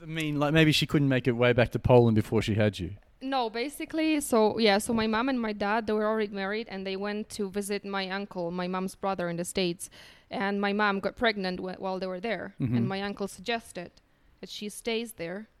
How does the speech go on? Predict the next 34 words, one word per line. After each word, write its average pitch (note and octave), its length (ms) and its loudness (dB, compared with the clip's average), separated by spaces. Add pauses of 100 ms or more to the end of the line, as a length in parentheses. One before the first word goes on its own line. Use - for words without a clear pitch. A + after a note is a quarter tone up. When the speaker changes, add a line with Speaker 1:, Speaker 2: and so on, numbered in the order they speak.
(600)
Speaker 2:
and F#3 400 -10
gives F#3+ 240 -14
birth A#3 280 -6
to G3 60 -8
me F3+ 200 -10
so - 140 -14
that F#3 200 -6
I, F3+ 260 -10 (240)
you F#3+ 100 -14
know, F3+ 200 -14 (100)
have F3+ 180 -14
a F3+ 100 -8
citizenship. F#3 640 -10 (720)
So - 180 -14
she C4 200 -6
agreed, G#3 380 -2
and, G#3 400 -2
yeah, D#4+ 180 -8 (800)
that's G3+ 200 -8
how G#3+ 160 0
it G#3 100 0
happened. G3+ 460 -2
But, F#3 180 -4
you G3+ 80 -4
know, F#3+ 140 -4
they B3 80 0
were D#4+ 120 0
supposed C#4 420 -4
to B3+ 80 0
stay G3 340 -2
there, G#3+ 260 0
I F#3+ 80 0
remember, F#3+ 560 -4
for, F#3 520 -4